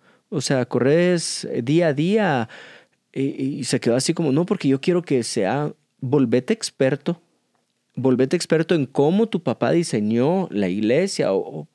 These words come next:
cuando estoy hablando de iglesias, y, y minúscula, y, eh, la funcionalidad que hay o el trato de liderazgo que hay. Espero que me entiendan. Y una vez experto en cómo tu papá lo planeó, cómo,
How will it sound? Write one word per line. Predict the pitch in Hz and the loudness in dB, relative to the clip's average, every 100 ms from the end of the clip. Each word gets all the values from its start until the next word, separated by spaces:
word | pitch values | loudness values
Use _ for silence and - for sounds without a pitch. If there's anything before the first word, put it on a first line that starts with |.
| - | -8
cuando | - 165 | -4 -2
estoy | 190 226 | -2 0
hablando | 220 226 | 2 2
de | |
iglesias, | 220 226 214 175 | 2 2 0 -2
y, | 160 180 | -4 0
y | 196 | 2
minúscula, | 180 160 170 208 - 180 143 - | 2 4 2 2 2 0 0 0
y, | 135 123 117 - - - - - - - | 0 0 0 -4 -20 -20 -20 -20 -18 -8
eh, | 123 127 | -6 -4
la | 123 110 | -2 -2
funcionalidad | 98 123 113 110 104 90 104 135 143 | -2 -4 -4 -4 -4 -2 0 0 -2
que | - 110 | -2 0
hay | 127 147 143 123 | 0 0 0 0
o | 101 | 0
el | 98 | -4
trato | - 123 135 | -2 -2 0
de | 113 | 0
liderazgo | 98 95 131 139 117 | 0 0 -2 -2 -8
que | - 107 | -4 -4
hay. | 120 95 - | -4 -6 -16
Espero | - 131 | -6 -2
que | 123 | 0
me | 95 | -2
entiendan. | 87 165 135 92 - - - - - - - _ _ _ - | 2 2 2 -4 -10 -18 -16 -16 -18 -20 -20 _ _ _ -4
Y | 135 147 | 0 4
una | 180 269 302 | 4 4 4
vez | 269 | 2
experto | 202 - - - 202 339 - 285 143 - | 0 -2 -4 2 2 2 2 0 0 -2
en | 147 135 | -2 0
cómo | 160 175 175 | 0 0 0
tu | 165 | -2
papá | 143 120 147 190 | -2 -2 0 0
lo | 240 | 0
planeó, | 208 123 117 | 0 0 0
cómo, | - 151 170 | 0 -2 -2